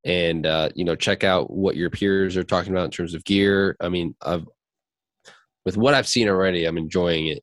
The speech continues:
You know, there's a lot of good interaction there, a lot of good questions, you know, and then when,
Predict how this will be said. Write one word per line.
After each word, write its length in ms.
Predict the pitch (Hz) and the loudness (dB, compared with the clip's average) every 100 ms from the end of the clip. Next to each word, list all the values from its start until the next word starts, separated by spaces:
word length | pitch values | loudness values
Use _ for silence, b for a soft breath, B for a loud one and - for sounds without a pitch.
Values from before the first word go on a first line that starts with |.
| - | -10
You 120 | 82 | -10
know, 200 | 80 78 | -8 -6
there's 180 | 80 82 | -8 -6
a 40 | |
lot 300 | 80 85 90 | -2 2 2
of 180 | 90 87 - _ - | 2 -2 -12 _ -2
good 140 | 107 92 | 0 2
interaction 540 | 87 85 85 - 87 | 4 2 0 -2 -2
there, 360 | 87 85 82 - b b b _ - | 0 0 -4 -10 b b b _ -6
a 160 | 82 | -4
lot 180 | 82 90 | 0 -2
of 80 | 87 | -2
good 140 | 85 | -4
questions, 760 | - 85 - 85 82 82 - - | -2 -2 0 -2 -2 -6 -8 -8
you 80 | 87 | -4
know, 300 | 82 80 82 82 | -4 -4 -6 -8
and 180 | 80 | -6
then 140 | 78 78 | -6 -4
when, 340 | 85 82 76 | -4 -4 -8